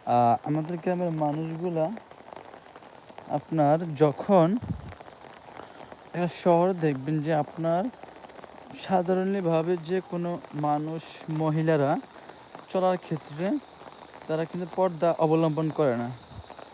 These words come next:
এবং আপনার সাধারণত যে কোনো পুরুষের সামনে তারা মারহাম, গায়রত মানে না, তারা সবার সামনে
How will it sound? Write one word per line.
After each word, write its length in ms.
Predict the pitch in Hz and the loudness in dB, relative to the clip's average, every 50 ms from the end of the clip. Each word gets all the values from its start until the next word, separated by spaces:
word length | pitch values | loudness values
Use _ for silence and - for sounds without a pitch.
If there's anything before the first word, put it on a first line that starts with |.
| - - - - - - | -20 -20 -20 -14 -6 -2
এবং 200 | 143 156 165 165 | 0 0 2 0
আপনার 320 | 165 160 - - 175 175 | 0 -2 -2 -2 -2 -2
সাধারণত 640 | 170 - - 175 156 151 156 160 165 165 160 170 165 143 | -2 -2 0 0 2 2 2 2 0 0 -2 -4 -4 -2
যে 100 | 147 180 | 0 0
কোনো 220 | 175 - 175 180 170 - - | 0 2 2 2 0 0 -2
পুরুষের 320 | - 202 208 190 - - 180 | -2 -2 -2 -2 -2 -6 -10
সামনে 440 | - - - 185 170 165 156 147 | -10 -6 -4 -2 0 0 0 0
তারা 300 | 131 - 147 147 143 139 135 - - - - - - - - - | 2 2 4 4 2 0 -2 -6 -14 -20 -20 -20 -20 -20 -12 -6
মারহাম, 580 | 151 147 160 165 165 165 165 170 160 156 147 151 | 2 6 6 6 6 6 4 2 2 2 2 4
গায়রত 300 | 147 170 165 175 170 165 - - | 6 6 8 6 6 4 0 0
মানে 260 | 156 156 147 135 123 | 0 2 2 2 0
না, 180 | 120 127 131 143 - - - | 0 0 -2 -2 -4 -2 0
তারা 180 | 160 156 156 | 0 0 0
সবার 320 | 156 - - 165 165 160 160 | 0 0 0 2 2 2 0
সামনে 420 | - - 185 170 165 165 180 202 | -2 -4 -6 -4 -4 -4 -4 -6